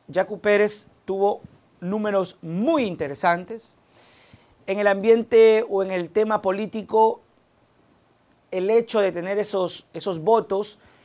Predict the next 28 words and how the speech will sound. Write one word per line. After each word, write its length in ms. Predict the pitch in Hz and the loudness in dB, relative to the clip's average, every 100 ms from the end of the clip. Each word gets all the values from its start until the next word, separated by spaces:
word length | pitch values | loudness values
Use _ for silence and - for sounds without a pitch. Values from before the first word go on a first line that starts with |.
| _ | _
lo 260 | 165 185 190 | -4 4 6
hacen 320 | 208 208 208 | 6 2 -4
un 140 | 208 | -4
candidato 680 | 196 202 175 185 196 202 208 214 | -2 -2 0 0 0 0 -2 -2
sumamente 760 | - 349 339 214 202 208 202 | -8 -4 -2 -4 -4 -6 -2
atractivo 760 | 175 160 147 - 190 175 190 - - | -2 -2 -10 -8 -6 -4 -4 -6 -12
al 140 | 143 | -12
señor 340 | 160 151 170 180 - | -10 -8 -10 -12 -10
Yaku 300 | 143 147 151 | -8 -8 -8
Pérez. 340 | 151 151 151 _ _ - | -8 -8 -10 _ _ -6
No 100 | 180 | 0
le 80 | 220 | 0
estoy 200 | 220 214 | -2 -6
diciendo 340 | 220 208 208 | -4 -6 -4
guapo 420 | 196 202 208 208 | 2 4 4 2
por 140 | 190 175 | -10 -10
si 60 | |
acaso, 360 | 165 180 185 - | -10 -8 -8 -8
no 200 | 165 170 | -10 -10
se 160 | 170 196 | -6 -8
me 260 | 185 190 _ _ - | -6 -10 _ _ -12
aloque 640 | 156 160 180 185 185 190 208 | -6 0 2 2 -2 -8 -6
y 80 | 156 | -10
no 120 | 156 | -10
se 160 | - | -10
me 100 | 160 | -10
acelere. 540 | 160 - 156 143 123 - _ - - | -10 -12 -10 -10 -12 -18 _ -20 -12
Enseguidita, 800 | 160 160 175 165 175 190 190 | -10 -6 -6 -6 -6 0 0